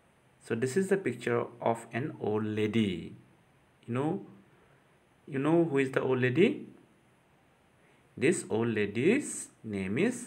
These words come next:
Miss Flip। Miss Flip। This old lady's name is Miss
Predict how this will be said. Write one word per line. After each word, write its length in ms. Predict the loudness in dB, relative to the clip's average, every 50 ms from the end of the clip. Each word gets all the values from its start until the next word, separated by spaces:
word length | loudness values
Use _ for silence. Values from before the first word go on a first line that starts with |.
| -12 -8
Miss 320 | -6 -4 -2 -2 -2 -2 -4 -12 -16 -20 -20 _ _ _ _ _ _ _ _ _ _ _ _ _
Flip। 440 | _ -20 -10 -8 -4 -2 -2 -4 -4 -8 -14 -10
Miss 340 | -6 -2 2 2 2 2 0 -8 -12 -16 -20 -20 _ _ _ _ _ _ _ -8
Flip। 180 | -6 -6 -4 -2
This 200 | -2 -2 -2 -2
old 240 | -2 0 2 2 4
lady's 400 | 2 2 4 4 2 2 2 -2
name 220 | -2 -2 2 2
is 120 | 2 0 0 -4 -8
Miss 400 | -4 -2 0 -2 -2 -2 -8